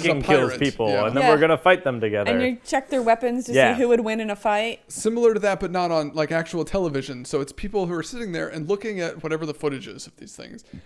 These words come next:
Speaker 2: and actually analyzing their skills and abilities and all that fun stuff.
Speaker 1: Also, I, I don't think a Transformer ever killed anybody.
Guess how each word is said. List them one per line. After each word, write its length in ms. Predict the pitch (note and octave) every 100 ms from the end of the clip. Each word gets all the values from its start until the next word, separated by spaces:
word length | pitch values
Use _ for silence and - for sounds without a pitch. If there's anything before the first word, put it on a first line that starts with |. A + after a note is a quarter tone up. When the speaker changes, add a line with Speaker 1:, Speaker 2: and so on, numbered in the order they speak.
| _
Speaker 2:
and 100 | D#3+
actually 340 | F3 - G3 F3
analyzing 580 | E3 F#3 E3 D#3 D#3+ D3+
their 100 | C#3+
skills 400 | - E3 D3 D3+
and 80 | C#3
abilities 640 | C3+ C3+ C3+ C3 C3 -
and 120 | C3
all 100 | A#2+
that 220 | A#2+ - -
fun 180 | G#1 -
stuff. 220 | - - -
Speaker 1:
Also, 220 | E3 A3
I, 160 | D#3+ D3
I 20 |
don't 140 | D#3+
think 120 | F3
a 40 | D#3
Transformer 480 | D#3+ D3 D#3 C#3+ C3
ever 160 | C3
killed 260 | B2 A#2+ G#2 -
anybody. 520 | C3 B2 E2+ -